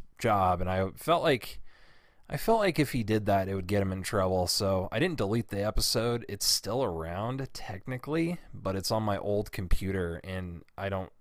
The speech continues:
really like my old computer. It sucks trying to even do anything on there. So I just consider the, uh, the episode lost at this point. Um, so I was like, "Hey, why don't we just debate on it,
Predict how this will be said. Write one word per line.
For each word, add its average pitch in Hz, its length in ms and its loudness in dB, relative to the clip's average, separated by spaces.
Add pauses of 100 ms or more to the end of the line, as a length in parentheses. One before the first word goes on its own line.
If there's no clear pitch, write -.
really 87 480 -6
like 87 380 -8
my 92 220 -6
old 90 280 -6
computer. 90 560 -6
It - 140 -8
sucks - 380 0
trying 104 200 0
to 92 60 -2
even 85 240 -4
do 87 180 -2
anything 92 320 0
on 85 140 -4
there. 87 220 -6 (1500)
So 135 200 4
I 139 120 6
just 127 200 0
consider 113 520 2
the, 101 300 2
uh, 98 220 4 (100)
the 101 100 0
episode 110 440 6
lost 104 460 6
at - 120 -10
this 104 180 -2
point. 107 440 8 (280)
Um, 107 440 -2 (1400)
so - 140 -4
I - 20 -2
was 113 100 -2
like, 117 200 -2
"Hey, 143 380 0
why 95 180 -4
don't 131 180 -4
we 170 140 -2
just 131 340 -2
debate 107 440 2
on 98 200 4
it, 92 180 -2